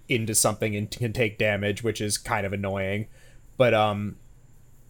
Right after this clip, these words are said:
yeah, it, it's, it's just one of those things that requires you to get good. Like, you've played Bloodborne, you know how that is.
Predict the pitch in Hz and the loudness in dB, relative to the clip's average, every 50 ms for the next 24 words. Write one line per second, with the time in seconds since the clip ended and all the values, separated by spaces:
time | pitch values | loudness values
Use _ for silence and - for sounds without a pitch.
0 | - - - - - - - - - - 147 156 139 113 104 98 - 156 160 - | -20 -20 -20 -20 -20 -20 -20 -12 -2 6 8 10 10 10 8 6 6 6 6 6
1 | 170 170 160 - - - - - - - - - - - - - - - - - | 6 2 2 2 0 -2 -2 -4 -10 -20 -20 -20 -20 -20 -20 -20 -20 -20 -20 -20
2 | - - - 180 180 - 220 - 220 240 233 220 208 180 - - 170 156 151 135 | -4 4 4 4 6 6 4 8 8 10 12 12 12 10 10 8 6 6 6 6
3 | 120 135 131 123 120 113 - 131 120 123 120 113 113 113 113 107 110 107 101 98 | 6 6 6 6 4 4 6 6 6 6 6 2 0 -2 -2 0 0 -2 -2 -4
4 | - 101 98 95 - 110 110 110 139 165 151 - - 175 147 135 107 - 113 107 | -4 -6 -6 -4 -2 -4 -2 0 0 0 2 8 10 10 10 8 6 2 0 0
5 | 98 95 107 98 98 101 104 113 120 117 113 110 107 107 98 95 101 90 90 92 | 0 -2 -4 -6 -4 -4 -2 -2 0 2 2 2 0 0 -2 -4 -6 -6 -6 -6
6 | 95 98 123 - - - | -4 -2 0 0 0 0